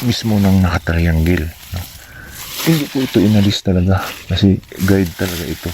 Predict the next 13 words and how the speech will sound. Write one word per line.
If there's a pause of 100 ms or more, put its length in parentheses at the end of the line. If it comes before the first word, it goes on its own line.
(1200)
So, (1120)
yan. (2500)
Guide
talaga
ito. (1600)
Ito
ay
tinatawag
na
sinyal,
no? (920)
Sign
o,